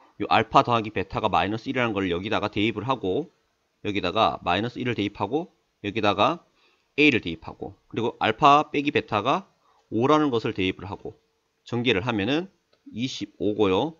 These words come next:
얘는 플러스 일이고요. 얘는 마이너스 사 A가 되겠죠. 고로 얘를 좌변으로 이항하면은 사 에이고요. 얘를 우변을 이항하면은 일 빼기 이십오니까 마이너스 이십사.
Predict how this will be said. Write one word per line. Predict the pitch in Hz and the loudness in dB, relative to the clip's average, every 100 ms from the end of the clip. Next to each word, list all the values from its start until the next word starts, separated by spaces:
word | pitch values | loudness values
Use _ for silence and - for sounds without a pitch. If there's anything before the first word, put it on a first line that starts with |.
| _ - | _ -4
얘는 | 107 127 156 160 | -2 0 -2 -4
플러스 | - 139 - | -6 -6 -6
일이고요. | - 127 113 67 73 - | -6 -4 -4 -8 -10 -4
얘는 | 104 107 | -4 -2
마이너스 | 87 92 107 | -2 -2 -4
사 | 117 123 123 - _ _ _ _ _ - | -2 2 2 2 _ _ _ _ _ 0
A가 | 131 104 | 2 4
되겠죠. | 87 82 - - _ _ _ _ | 0 -8 -14 -16 _ _ _ _
고로 | 139 143 151 - | 6 6 6 2
얘를 | 113 131 | 0 2
좌변으로 | - 110 110 127 | 2 2 2 2
이항하면은 | 98 101 113 127 107 139 147 | 0 0 2 0 0 -2 -8
사 | 135 - 117 120 - | -18 0 2 2 2
에이고요. | 123 104 90 120 160 _ _ _ - | -2 0 0 0 -4 _ _ _ -2
얘를 | 120 139 | 4 4
우변을 | 117 135 147 123 | 4 2 4 2
이항하면은 | 101 104 107 139 113 127 156 | 2 0 2 0 0 0 -2
일 | 135 139 | -2 -2
빼기 | - 135 143 107 | 0 0 -2 -4
이십오니까 | - 107 101 90 127 | -6 -4 -4 -2 -4
마이너스 | 127 90 90 104 107 - | -2 0 0 0 -6 -8
이십사. | 101 107 - - - 98 - | -8 -8 -12 -16 -4 -2 -2